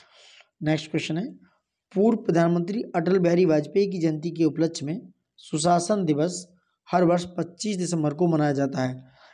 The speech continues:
इसकी शुरुआत कब से की गई दोस्तों? ये बहुत इंपॉर्टेंट क्वेश्चन है। तो ये शुरुआत की गई दो हज़ार चौदह से। कब से? दो हज़ार चौदह से। श्रीनगर में, नेक्स्ट क्वेश्चन क्या है? श्रीनगर में एक सौ छब्बीस साल पुराना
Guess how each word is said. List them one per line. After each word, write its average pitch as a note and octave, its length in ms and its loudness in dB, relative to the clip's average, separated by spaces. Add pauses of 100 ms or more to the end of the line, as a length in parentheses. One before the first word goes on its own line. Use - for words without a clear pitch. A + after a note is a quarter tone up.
(140)
इसकी F3+ 220 -4
शुरुआत F3+ 380 0
कब F3+ 80 0
से F3 160 -6
की E3+ 140 0
गई F3+ 120 4
दोस्तों? F#3 360 0
ये F#3 80 0
बहुत D#3+ 280 -2
इंपॉर्टेंट D#3+ 380 0
क्वेश्चन E3 300 -2
है। B3+ 180 -6 (400)
तो - 80 0
ये E3+ 200 6
शुरुआत E3+ 360 -2
की E3+ 140 0
गई G3+ 80 2
दो E3 160 2
हज़ार F#3 400 2 (240)
चौदह D#3 280 -8
से। - 300 -18
कब E3 120 -6
से? - 140 -4
दो F3+ 120 2
हज़ार C#3 180 0
चौदह G2+ 260 -12
से। - 220 -18 (840)
श्रीनगर G#3 520 2
में, F#3+ 300 0
नेक्स्ट D#3 260 -4
क्वेश्चन D#3 280 -6
क्या F3 80 -8
है? G#3 60 -10
श्रीनगर F#3+ 460 2
में F3 140 2
एक F3+ 100 -4
सौ F#3 80 -6
छब्बीस E3 520 -6
साल D#3+ 180 2
पुराना D3+ 480 -4